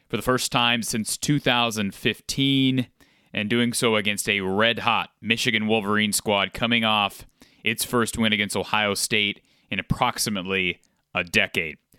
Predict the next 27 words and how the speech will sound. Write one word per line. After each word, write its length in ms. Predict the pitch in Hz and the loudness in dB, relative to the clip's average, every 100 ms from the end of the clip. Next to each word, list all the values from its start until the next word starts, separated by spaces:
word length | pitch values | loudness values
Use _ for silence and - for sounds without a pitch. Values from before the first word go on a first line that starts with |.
| - | -4
We'll 100 | 117 | -2
get 220 | 107 139 | 2 0
to 80 | 147 | 2
that 260 | 131 127 113 | 2 0 0
game. 300 | 117 117 110 | 0 2 0
I'll 140 | 104 | -2
give 180 | 110 110 | -2 0
you 100 | 107 | 2
my 300 | 104 110 151 | 2 2 0
predictions 840 | - 127 113 113 - 113 110 - - _ _ _ _ - | 0 0 0 0 0 0 0 -2 -6 _ _ _ _ -8
and 140 | 95 | -2
my 180 | 95 120 | 0 0
take 340 | 120 143 113 | 2 0 0
on 200 | - 104 | 0 0
the 80 | 101 | 0
big 180 | 101 90 | 0 2
game 300 | 95 95 98 | 0 0 -2
in 240 | 101 98 | -2 -2
just 280 | 98 104 - | -2 -2 0
moments. 380 | 104 95 90 - | 0 0 -2 -2
We 80 | 113 | 0
want 140 | 131 | 0
to 60 | - | 2
start 200 | 127 123 | 2 2
out 160 | 139 | 2
with, 160 | 127 113 | 0 2
though, 280 | 120 110 | 2 0